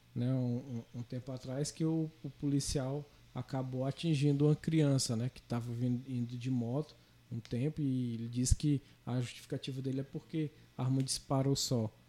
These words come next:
né? Então a gente vê, é, o quanto é, é, é, é delicado essa, essas situações, porque parece que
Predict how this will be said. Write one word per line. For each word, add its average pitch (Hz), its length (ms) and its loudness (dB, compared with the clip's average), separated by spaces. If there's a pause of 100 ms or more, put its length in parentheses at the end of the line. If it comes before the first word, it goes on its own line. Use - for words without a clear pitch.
(560)
né? 117 180 -4
Então 143 360 4
a 170 60 6
gente 175 300 6
vê, 160 480 4 (240)
é, 123 720 6 (800)
o 135 100 -4
quanto 165 420 4
é, 160 120 8
é, 143 340 6 (1200)
é, 117 60 -2
é - 40 0
delicado 131 640 0
essa, 143 240 -2
essas 131 300 -6
situações, 131 600 0
porque 147 500 -2 (1300)
parece 127 400 4
que - 220 0